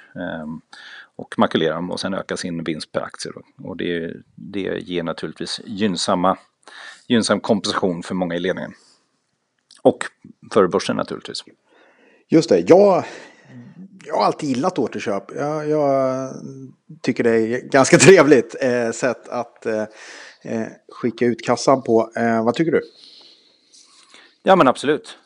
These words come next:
Speaker 1: Alltså, det gynnar ju aktieägare på ett annat sätt, kan man säga. Men det är, sen är det ju, man kan ju alltid di-, diskutera själva kapitaldistribution som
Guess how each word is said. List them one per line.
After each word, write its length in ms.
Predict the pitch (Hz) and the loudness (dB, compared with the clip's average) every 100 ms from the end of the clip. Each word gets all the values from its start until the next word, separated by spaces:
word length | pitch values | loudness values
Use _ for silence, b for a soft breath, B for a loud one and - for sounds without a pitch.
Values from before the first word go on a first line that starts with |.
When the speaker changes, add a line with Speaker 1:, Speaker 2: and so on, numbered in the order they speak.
| _ | _
Speaker 1:
Alltså, 300 | 127 131 127 117 113 113 113 110 | -4 0 2 2 2 2 0 -4
det 160 | 98 117 | -8 -6
gynnar 440 | 127 117 131 110 | -6 -4 -2 0
ju 80 | 143 | 2
aktieägare 400 | 139 - 117 107 | 0 0 0 2
på 60 | 135 | 2
ett 80 | 120 | 2
annat 240 | 110 104 | 0 0
sätt, 280 | - 147 - | 0 -2 -4
kan 120 | 110 | -8
man 100 | 90 | -8
säga. 140 | 101 | -10
Men 180 | 95 101 | -10 -8
det 80 | 104 | -2
är, 320 | 104 104 101 104 101 B B B | 0 0 -2 -8 -20 B B B
sen 180 | - 127 | 2 4
är 120 | 135 | 4
det 60 | 131 | 4
ju, 200 | 123 110 - - | 2 2 -4 -6
man 140 | 120 | -4
kan 80 | 120 | 0
ju 40 | 127 | 0
alltid 200 | 110 127 | 0 -8
di-, 160 | 120 - 101 | -10 -12 -20
diskutera 800 | 110 110 117 - 117 - 104 98 | -20 -12 -12 -8 -8 -2 0 0
själva 380 | 98 98 90 - - - | 0 0 0 -2 -8 -10
kapitaldistribution 920 | 110 - 107 95 98 - 107 98 95 | -10 -2 -2 0 -4 -6 -8 -6 -6
som 280 | - 95 | -4 -6